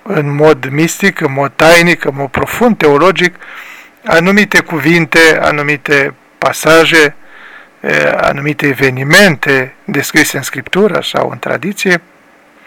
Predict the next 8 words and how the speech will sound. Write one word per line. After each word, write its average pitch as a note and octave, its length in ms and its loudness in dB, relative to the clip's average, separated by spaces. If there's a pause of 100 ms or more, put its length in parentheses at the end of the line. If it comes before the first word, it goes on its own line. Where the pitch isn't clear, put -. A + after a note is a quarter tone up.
(560)
și G#3 580 2
astfel, F#3+ 520 2
e, E3 380 4 (560)
e, G3+ 400 -8 (1400)
prin C#3+ 240 0
cele F#3+ 380 4
trei F3+ 340 4
lucruri, E3+ 640 2